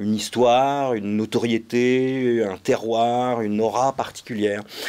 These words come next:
Donc c'est vrai que quand on a commencé à, à travailler sur ce, sur ce projet,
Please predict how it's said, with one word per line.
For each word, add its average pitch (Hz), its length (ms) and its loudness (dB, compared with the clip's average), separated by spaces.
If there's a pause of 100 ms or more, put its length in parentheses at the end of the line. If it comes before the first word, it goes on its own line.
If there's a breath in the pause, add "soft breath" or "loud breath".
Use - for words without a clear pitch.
(200 loud breath)
Donc - 120 -6
c'est 120 80 2
vrai 131 80 2
que - 20 -16
quand 135 140 0
on 127 80 0
a 110 60 2
commencé 131 440 0
à, 104 280 2
à 98 60 -2
travailler 113 300 0
sur - 240 -10
ce, 92 320 0
sur - 180 -14
ce - 100 -6
projet, 123 500 0